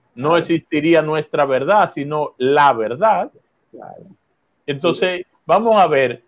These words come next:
Speaker 1: Pedro, estás como callado, dime.
Speaker 2: No, lo que me gustaría a mí de principio es, Oval habló ya de la justicia desde el punto de vista religioso,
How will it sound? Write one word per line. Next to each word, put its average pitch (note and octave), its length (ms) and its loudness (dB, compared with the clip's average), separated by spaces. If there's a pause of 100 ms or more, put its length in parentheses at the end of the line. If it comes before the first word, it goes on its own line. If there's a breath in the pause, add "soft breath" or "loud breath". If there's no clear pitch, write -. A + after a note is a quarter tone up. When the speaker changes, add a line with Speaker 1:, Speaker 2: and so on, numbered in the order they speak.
(180)
Speaker 1:
Pedro, D3+ 440 0 (100)
estás F#3 380 -4
como G#3 260 -8
callado, A2+ 720 0
dime. B2 400 -6 (800 soft breath)
Speaker 2:
No, C#3+ 280 4
lo B2 160 4
que B2+ 120 0
me A#2+ 100 0
gustaría A#2 580 2
a E3 40 0
mí D#3+ 360 0
de A#2+ 220 -2
principio A2+ 840 0
es, A#2+ 440 -2 (460)
Oval B2+ 260 4
habló C3+ 600 2
ya G#2+ 200 0
de B2 100 -2
la A2+ 120 -2
justicia A2+ 600 -4
desde F#2 200 -2
el E2+ 80 -10
punto G#2 260 -6
de G2 100 -2
vista F2+ 600 -4 (260)
religioso, G#2 680 -4